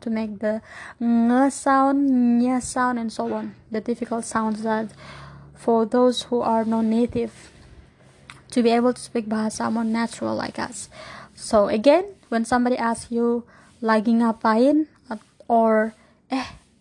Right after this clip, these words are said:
kamu lagi ngapain?" which means, like, "What are you doing?" Uh, you can respond to them, like, "Lagi belajar." If you are studying,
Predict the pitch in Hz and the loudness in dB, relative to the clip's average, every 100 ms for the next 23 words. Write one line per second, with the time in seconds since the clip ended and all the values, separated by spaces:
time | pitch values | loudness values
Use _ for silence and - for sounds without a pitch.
0 | _ _ _ _ 226 226 254 233 214 214 | _ _ _ _ -4 0 2 2 0 -2
1 | 220 220 269 277 233 - 226 220 233 220 | 0 2 4 4 2 -2 -6 -6 -6 -6
2 | - 220 - 220 214 190 - 240 254 277 | -4 -4 -2 0 0 -4 -2 4 6 6
3 | 285 285 285 _ _ - _ _ _ _ | 4 2 -2 _ _ -20 _ _ _ _
4 | _ - 247 226 226 226 220 254 233 - | _ -6 0 2 2 0 0 0 0 -2
5 | 240 254 254 262 254 254 262 247 226 220 | -2 -2 -2 0 2 2 0 -2 -2 0
6 | 214 220 _ _ _ 240 220 220 214 214 | 0 -2 _ _ _ -4 -2 -2 0 0
7 | 202 226 240 247 247 247 247 - 214 - | 2 2 4 4 2 2 -2 -6 -12 -6
8 | 220 220 - 240 240 262 262 254 | -6 -6 -6 -2 2 4 4 0